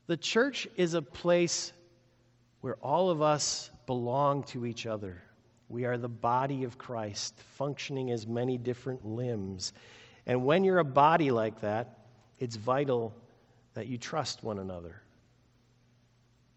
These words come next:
I recently heard Jason Dahlman use, uh, what I thought was a really good illustration of this. He said that in the case of leprosy, what you have is a case where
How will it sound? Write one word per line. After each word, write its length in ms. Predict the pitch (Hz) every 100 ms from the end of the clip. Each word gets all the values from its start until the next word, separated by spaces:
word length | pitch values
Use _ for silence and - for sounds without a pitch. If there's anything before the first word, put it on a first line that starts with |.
| _ _ _ _ _ _ _ _
I 40 | 117
recently 440 | 147 143 147 139
heard 260 | 135 139 131
Jason 540 | 127 143 135 143 127
Dahlman 480 | 120 127 135 127 117
use, 540 | 120 120 117 107 - 131
uh, 120 | 123
what 100 | 120
I 60 | 123
thought 340 | 120 143 147
was 180 | 131 120
a 60 | 117
really 280 | 135 143
good 180 | 123 123
illustration 760 | 123 117 113 - 120 117 - 110
of 140 | 101
this. 360 | 101 101 - - - - _ _ _
He 100 | -
said 280 | 131 - 156
that 340 | 147 139 - - - - - -
in 40 |
the 60 | 147
case 300 | - 226 -
of 160 | 143
leprosy, 680 | 123 135 170 170 135 - 117
what 180 | 117 143
you 160 | 151 135
have 260 | 151 190
is 140 | 143 127
a 40 |
case 460 | 127 170 165 - 151
where 280 | 139 127